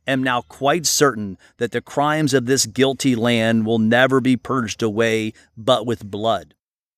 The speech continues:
And I'm gonna skip ahead a little bit 'cause I found, like, there's a connection here. If we look at Lincoln's second inaugural address in eighteen sixty-five, Lincoln says, "Yet,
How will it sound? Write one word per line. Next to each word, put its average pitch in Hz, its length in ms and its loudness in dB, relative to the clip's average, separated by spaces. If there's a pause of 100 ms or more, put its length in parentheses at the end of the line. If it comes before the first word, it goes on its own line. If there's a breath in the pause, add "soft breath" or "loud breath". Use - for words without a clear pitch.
(420)
And 139 560 -2 (180)
I'm 143 140 2
gonna 165 240 2
skip - 280 0
ahead 135 200 2
a 135 40 0
little 123 200 2
bit 110 180 0
'cause 113 140 -2
I 110 80 -2
found, 143 420 -2
like, 117 260 -4
there's 127 200 -4
a 123 60 -8
connection 175 500 -2
here. 101 320 -4 (260 soft breath)
If 135 140 -2
we 151 80 4
look 254 260 0
at - 100 -2
Lincoln's 233 380 2
second 139 460 2
inaugural 117 640 2
address 104 580 -2 (200)
in 123 140 -4
eighteen 123 360 -2
sixty-five, 104 760 -4 (240 soft breath)
Lincoln 139 400 0
says, 113 640 0 (160)
"Yet, 120 440 -2